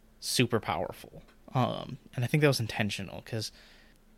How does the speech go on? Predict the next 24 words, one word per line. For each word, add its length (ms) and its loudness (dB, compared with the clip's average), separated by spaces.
there's 260 0
a 40 -4
ton 200 4
of 80 6
criticism 520 4
over 160 0
these 160 0
cards 340 0
because 640 8
it's 80 -2
a 60 6
Secret 340 8
Lair 200 6
product, 560 -2
so 440 8
it's 140 2
only 240 8
available 400 6
for 180 0
a 60 0
certain 260 2
amount 200 0
of 100 -8
time. 320 -6